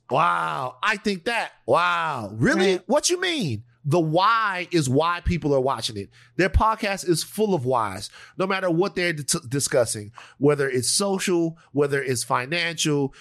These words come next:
Speaker 1: whether it's relationships, whether it's whatever it is, you know what I mean? It's
Speaker 2: Mm-hmm.
Speaker 1: all about why. So to draw that line then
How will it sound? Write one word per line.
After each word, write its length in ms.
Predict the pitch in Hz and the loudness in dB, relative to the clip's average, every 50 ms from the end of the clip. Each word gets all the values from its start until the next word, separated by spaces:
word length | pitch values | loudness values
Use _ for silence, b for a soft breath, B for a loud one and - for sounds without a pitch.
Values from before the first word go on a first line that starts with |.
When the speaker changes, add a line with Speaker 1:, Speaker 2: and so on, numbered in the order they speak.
| B 151 B | B -12 B
Speaker 1:
whether 320 | - 143 143 135 131 131 135 | 0 2 2 2 2 0 0
it's 240 | 135 135 117 - | -2 -4 -4 -4
relationships, 960 | 131 127 123 135 175 196 190 180 - 165 151 - - 160 151 143 - - - B B B B B B | -4 -2 0 2 2 2 2 0 -2 -4 -2 -2 0 2 0 0 -2 -4 -10 B B B B B B
whether 280 | 127 147 143 139 147 147 | 2 2 2 2 0 -2
it's 240 | 143 147 131 - 127 | -2 -2 -2 -2 -4
whatever 640 | 127 131 160 170 185 220 233 208 180 180 156 139 135 | 0 0 2 2 2 2 0 0 -2 0 0 0 0
it 100 | 135 156 | 2 2
is, 500 | 190 180 147 120 113 120 120 - - - _ | 0 0 0 0 -2 -2 -2 -4 -8 -8 _
you 120 | - 131 143 | -6 -4 -2
know 100 | 147 143 | -2 0
what 80 | 143 143 | -2 -2
I 20 | |
mean? 300 | 139 143 147 147 202 196 170 | -4 -2 0 0 0 2 2
It's 200 | 202 214 208 202 | 2 2 2 0
Speaker 2:
Mm-hmm. 100 | 208 214 214 | 0 2 2
Speaker 1:
all 260 | 208 208 196 196 190 | 2 2 2 2 0
about 320 | 170 147 147 135 127 113 117 | 0 0 0 -2 -2 0 -2
why. 300 | 120 110 101 90 67 - - b b b b b | -2 -2 -4 -8 -10 -16 -20 b b b b b
So 400 | b - 170 151 143 135 135 135 - - | b 0 2 2 2 2 0 -2 -6 -4
to 140 | - - 170 | -2 -2 -2
draw 320 | 139 104 123 175 208 240 | 0 0 2 2 2 2
that 240 | 247 220 202 196 160 | 0 -2 -4 -4 -2
line 380 | 156 160 160 151 147 139 131 120 | -2 0 0 0 0 -2 -6 -4
then 400 | 151 262 262 196 170 160 156 151 | -2 -2 -2 -2 -2 -4 -8 -12